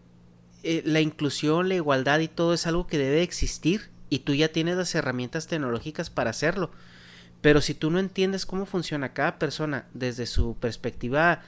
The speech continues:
natural, entonces vas a perder, vas a perder de perspectiva el rol o los intereses que esa persona puede tener en tu sociedad moderna y cómo aprovechar cada cerebro de la manera más eficiente posible.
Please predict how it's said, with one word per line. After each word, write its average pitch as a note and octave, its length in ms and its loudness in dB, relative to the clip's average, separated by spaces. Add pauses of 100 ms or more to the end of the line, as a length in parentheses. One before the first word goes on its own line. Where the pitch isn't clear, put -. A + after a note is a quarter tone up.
(380)
natural, C3+ 600 0 (960)
entonces C3+ 440 0
vas D3 200 4
a - 100 -4
perder, C3 480 2 (300)
vas C#3+ 220 0
a E3 80 -4
perder C3+ 240 2
de C#3+ 100 0
perspectiva E3 880 0 (140)
el B2+ 220 2
rol E3+ 540 4
o C#3+ 180 4
los C3 240 0
intereses C3+ 640 -2
que B2 140 0
esa C#3+ 200 -6
persona B2+ 440 0
puede D3 200 2
tener B2 440 -2 (540)
en D3+ 100 -2
tu E3 120 2
sociedad A#2+ 420 0
moderna D3+ 520 0 (340)
y - 100 4
cómo D3+ 260 2
aprovechar C#3 720 8
cada D#3 220 2
cerebro D#3+ 460 0
de D3 60 2
la C3+ 120 -2
manera A#2+ 340 -2
más C3+ 220 -4
eficiente B2 460 -6
posible. D#3+ 560 -4